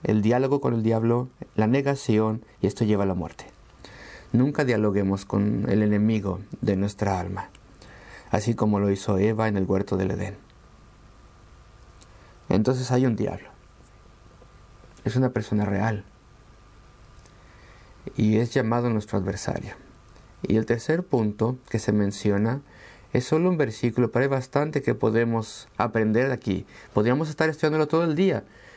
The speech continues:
Y lo tercero que se dice aquí al respecto del diablo es que es un ser poderoso. Es un ser poderoso. Vean el texto, dice aquí en el versículo ocho, "Sed sobrios,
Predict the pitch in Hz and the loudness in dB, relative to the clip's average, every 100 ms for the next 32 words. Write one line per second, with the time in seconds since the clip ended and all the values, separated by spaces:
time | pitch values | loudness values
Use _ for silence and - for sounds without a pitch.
0 | - 120 123 127 127 156 175 147 139 127 | -4 0 2 2 0 0 0 -2 0 0
1 | 127 131 123 117 - 117 117 107 95 104 | 0 0 -2 -2 -2 0 2 2 2 2
2 | 110 120 - - - - - - 117 120 | 2 -2 -6 -20 -20 -20 -16 -2 0 0
3 | - 120 117 117 120 127 123 127 123 123 | 0 2 2 2 2 0 2 0 0 0
4 | 110 90 107 101 - - - - - - | 0 2 -2 -4 -12 -16 -18 -20 -20 -20
5 | - - - - - - - - - - | -20 -20 -20 -20 -20 -20 -20 -20 -20 -20
6 | - - - - - - - 117 139 131 | -20 -20 -20 -20 -20 -10 -4 -2 0 0
7 | 151 147 135 98 85 - - - - - | -2 0 0 0 -2 -4 -10 -12 -18 -4
8 | 151 190 170 113 110 104 107 104 117 123 | 0 0 0 2 0 0 -2 0 0 -2
9 | 127 123 113 - - - - - 110 107 | -2 0 -2 -4 -16 -20 -8 0 2 2
10 | 107 123 117 107 117 127 104 107 - - | 0 -4 0 0 0 -2 -6 -6 -8 -20
11 | - - - - 123 - 143 143 107 98 | -20 -20 -10 -2 -2 0 0 0 -2 -4
12 | - | -8